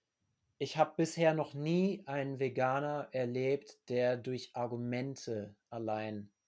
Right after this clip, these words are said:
davon überzeugt wurde, dass die vegane Ernährung nichts ist. Mich selbst eingeschlossen. Also die Leute kommen eigentlich immer erst dann vom Veganismus weg, wenn sie ihren eigenen Stoffwechsel an die Wand gefahren haben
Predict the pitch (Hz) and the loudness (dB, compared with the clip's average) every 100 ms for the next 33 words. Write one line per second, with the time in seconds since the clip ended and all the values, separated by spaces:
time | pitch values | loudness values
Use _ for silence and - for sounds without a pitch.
0 | _ - 113 127 120 110 - - 120 120 | _ -8 -6 -4 -6 -6 -8 -4 -4 -4
1 | - 120 127 123 120 - _ _ 117 - | -8 -6 -4 -4 -4 -10 _ _ -10 -6
2 | 117 113 120 120 117 117 117 120 113 110 | -4 -2 0 -2 -4 -6 -6 -6 -6 -8
3 | - 127 - - _ _ _ _ _ - | -8 -10 -10 -16 _ _ _ _ _ -2
4 | 139 185 - - 151 147 156 - 139 135 | 4 4 2 -2 2 4 2 -2 -2 -2
5 | 147 135 127 110 - 104 - - 117 120 | -2 -4 -4 -6 -6 -12 -14 -10 -6 -6
6 | 123 123 123 135 156 170 165 143 131 131 | -6 -4 4 6 6 2 -2 -2 -2 -4
7 | 135 - 143 151 127 123 - 135 160 165 | -6 -10 -4 -4 -2 -4 -2 0 0 -2
8 | 147 139 135 135 131 131 - 127 139 - | -4 -2 -2 -4 -6 -10 -4 -2 -2 -4
9 | _ _ _ _ _ _ 123 123 120 127 | _ _ _ _ _ _ -4 -2 0 -2
10 | 139 123 123 120 127 135 127 - 135 131 | -2 -4 -4 -2 0 0 -4 -2 -4 -4
11 | 123 127 113 120 117 120 110 - 110 107 | -6 -4 -2 0 0 -2 -10 -8 -8 -4
12 | 113 110 127 | -4 -4 -6